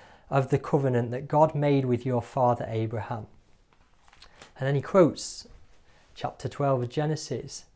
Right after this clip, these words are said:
He says, "In your offspring shall all the families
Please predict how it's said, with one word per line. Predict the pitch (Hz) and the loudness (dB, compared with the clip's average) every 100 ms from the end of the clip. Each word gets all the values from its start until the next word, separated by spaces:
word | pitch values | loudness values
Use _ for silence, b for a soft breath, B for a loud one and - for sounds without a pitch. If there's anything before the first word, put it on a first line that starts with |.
| b b b b b b b b b b b | b b b b b b b b b b b
He | b | b
says, | - 120 123 | -2 0 4
"In | 170 180 | 4 6
your | 170 156 151 | 8 6 6
offspring | 143 151 - - 123 113 | 2 2 -2 -4 -4 -4
shall | - 127 117 | -4 0 0
all | - 151 151 147 | 0 0 0 0
the | 135 | -2
families | - 147 135 127 110 107 - | -2 -2 0 0 0 -2 -6